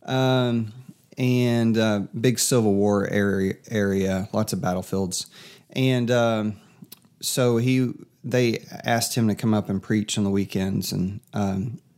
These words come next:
he invited me to come up and lead worship. And so that's how I started a ministry in Fredericksburg. So we,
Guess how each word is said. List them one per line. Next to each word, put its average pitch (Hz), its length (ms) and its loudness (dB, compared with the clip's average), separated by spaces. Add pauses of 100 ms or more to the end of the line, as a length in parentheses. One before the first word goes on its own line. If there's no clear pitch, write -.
(240)
he 117 120 -2
invited 98 280 0
me 98 100 0
to 95 100 -4
come 98 160 -2
up 92 140 -4
and 95 100 -2
lead 90 160 -2
worship. 95 460 -4 (1040)
And 101 160 2
so 95 260 0
that's 92 240 -4
how 90 300 -2
I 95 80 -8
started 90 520 -4 (300)
a 95 100 -8
ministry 95 560 -2
in 87 200 -2
Fredericksburg. 98 640 -4
So - 120 -6
we, 110 120 2